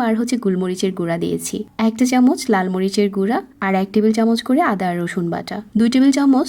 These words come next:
সয়া সস দিয়ে দিলাম। ভালো করে হচ্ছে লেজের টুকরোগুলোর সাথে মশলাটা মিশিয়ে নিচ্ছি। রান্নার জন্য একটা প্যানে দুই টেবিল চামচ ঘি আর হচ্ছে এই লেজের টুকরাগুলো দিয়ে দিলাম, দিয়ে এপাশ ওপাশ করে লাল করে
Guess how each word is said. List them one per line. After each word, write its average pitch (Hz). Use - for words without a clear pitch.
সয়া 185
সস 175
দিয়ে 170
দিলাম। 170
ভালো 247
করে 277
হচ্ছে 269
লেজের 202
টুকরোগুলোর 226
সাথে 262
মশলাটা 214
মিশিয়ে 208
নিচ্ছি। 220
রান্নার 220
জন্য 285
একটা 302
প্যানে 220
দুই 202
টেবিল 202
চামচ 208
ঘি 233
আর 277
হচ্ছে 285
এই 254
লেজের 196
টুকরাগুলো 233
দিয়ে 180
দিলাম, 190
দিয়ে 269
এপাশ 226
ওপাশ 254
করে 254
লাল 196
করে 277